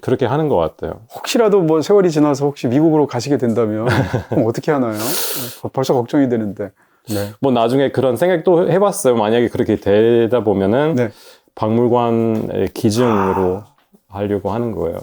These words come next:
Speaker 1: 예.
Speaker 2: 그렇군요.
Speaker 1: 네, 네, 네.
Speaker 2: 그 테토 씨께서 어떤 자리에서 하신 말이 굉장히 인상적이었습니다. "이 공간을 내가 선택한 게 아니라
Speaker 1: 네.
Speaker 2: 이 공간이 나를 선택했다." 이런 말씀 하셔서
Speaker 1: 네네,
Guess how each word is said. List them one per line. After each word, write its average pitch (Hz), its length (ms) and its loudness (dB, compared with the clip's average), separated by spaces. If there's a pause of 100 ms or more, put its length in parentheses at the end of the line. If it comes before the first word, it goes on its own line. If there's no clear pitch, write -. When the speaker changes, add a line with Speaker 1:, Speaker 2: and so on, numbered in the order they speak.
(100)
Speaker 1:
예. 90 80 -10
Speaker 2:
그렇군요. 113 760 -10
Speaker 1:
네, 90 200 -4
네, 82 140 -6
네. 50 80 -12 (560)
Speaker 2:
그 160 440 2
테토 196 220 0
씨께서 175 600 2
어떤 170 200 2
자리에서 147 280 2
하신 147 160 0
말이 147 160 2
굉장히 151 380 0
인상적이었습니다. 123 1000 -2
"이 139 160 0
공간을 135 1400 2
내가 120 180 0
선택한 139 400 -6
게 117 100 0
아니라 117 480 -4 (420)
Speaker 1:
네. 87 160 -6
Speaker 2:
이 107 60 -2
공간이 120 540 0
나를 131 220 -2
선택했다." 143 480 -6
이런 113 180 -4
말씀 101 440 -12
하셔서 107 300 -4
Speaker 1:
네네, 87 120 -4